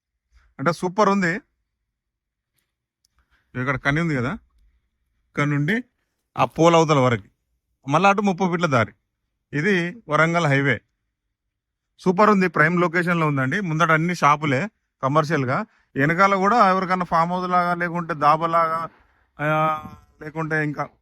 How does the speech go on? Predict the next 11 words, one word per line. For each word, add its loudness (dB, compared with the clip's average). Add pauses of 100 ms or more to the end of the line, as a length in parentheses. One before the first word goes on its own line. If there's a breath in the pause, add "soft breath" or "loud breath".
(380)
అంటే -6
కమర్షియల్ 0 (100)
పర్పస్ 0
అయితే -2 (100)
చాలా 6
యూజ్ఫుల్గా -6
ఉంటది. -8 (1700)
సైట్ -2
అయితే -2 (100)
బాగుంది, -2 (360)
మొత్తం -14